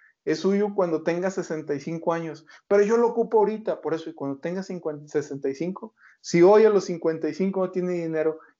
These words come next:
imagínese a los sesenta y cinco, ¿qué va a hacer de usted? Póngase a buscar trabajo. "Es que no me dan". Bueno, póngase a ver por qué no le dan. Y volvemos al tema de la educación. Tenemos que estar t-, estudiando, tenemos que mantenernos vigentes,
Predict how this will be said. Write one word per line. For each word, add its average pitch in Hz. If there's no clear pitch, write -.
imagínese 165
a 165
los 147
sesenta 139
y 123
cinco, 180
¿qué -
va 143
a -
hacer 151
de 160
usted? 160
Póngase 185
a 143
buscar 143
trabajo. 147
"Es 190
que 226
no 226
me 220
dan". 214
Bueno, 185
póngase 208
a 139
ver 151
por 185
qué 180
no 180
le 175
dan. 196
Y 165
volvemos 185
al 170
tema 175
de 156
la 135
educación. 123
Tenemos 180
que -
estar 147
t-, -
estudiando, 139
tenemos 156
que 160
mantenernos 147
vigentes, 139